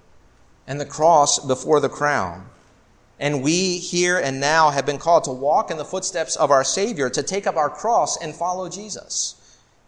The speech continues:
Which means even as we belong to the one who died for sin and rose to new life, we simultaneously are forgiven for our sins and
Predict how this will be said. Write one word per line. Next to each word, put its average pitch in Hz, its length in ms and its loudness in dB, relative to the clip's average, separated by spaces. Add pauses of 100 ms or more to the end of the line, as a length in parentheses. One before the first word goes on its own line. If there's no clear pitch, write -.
(280)
Which 185 200 2
means 208 260 2
even 240 280 0
as 185 160 2
we 185 100 0
belong 170 480 4
to 214 100 -2
the 208 80 0
one 147 280 0
who 156 200 -8
died 175 360 0
for 196 160 -6
sin 151 420 -4 (200)
and 156 260 -2
rose 208 320 6
to 202 100 -4
new 185 140 -6
life, 170 380 4
we 196 200 -10
simultaneously 190 1080 -8 (260)
are 151 540 4
forgiven 214 500 4
for 202 200 2
our 151 120 8
sins 131 720 -6 (960)
and 190 640 0